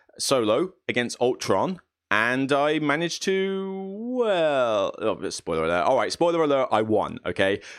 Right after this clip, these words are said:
I won the game, but it was sort of down to the wire. I mean, it was close to being like, "Oh, I could be in trouble here,"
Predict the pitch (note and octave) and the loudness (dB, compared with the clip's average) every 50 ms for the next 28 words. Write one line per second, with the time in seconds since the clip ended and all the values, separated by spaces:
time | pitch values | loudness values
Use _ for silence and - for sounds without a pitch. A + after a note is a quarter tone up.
0 | - - - E2+ G2 B2+ F3+ G3+ G3 E3 D3 C3+ C3+ C3+ D3 D3 - - - _ | -8 -4 0 0 2 2 2 0 0 2 2 2 0 0 -2 -4 -6 -10 -16 _
1 | _ - G2+ G#2+ G2+ A2+ B2+ D3+ F3+ - - A3+ G3+ G3+ G3 G#3 F#3+ G3 G3 - | _ -2 0 0 2 2 0 0 0 0 0 0 0 0 0 0 -2 -2 -2 -2
2 | G3 F#3 F3 E3+ E3 C3+ A2+ A2 A#2+ C3 C3 A#2+ A#2 A2 F2+ A2+ - - - C#3 | -2 0 0 2 2 2 2 2 2 2 0 0 0 0 -2 -4 -4 -2 0 0
3 | D3 D#3 D3+ - - - E3 D#3 D3+ D3+ D3 D3 D3 C#3+ C#3 C3+ C3+ - - C3+ | 0 0 -2 -4 -2 -2 0 0 2 2 0 0 0 0 0 -2 -2 -2 -2 0
4 | C#3 B2 A2 A2+ A2+ - - - B2+ B2 A#2 A2+ - D3+ C#3+ - G#2+ F2+ - F2+ | 0 0 0 0 -2 -4 -4 -2 -2 -2 -2 0 0 0 0 0 -2 -2 0 0
5 | E2+ F#2 G#2+ | 2 2 0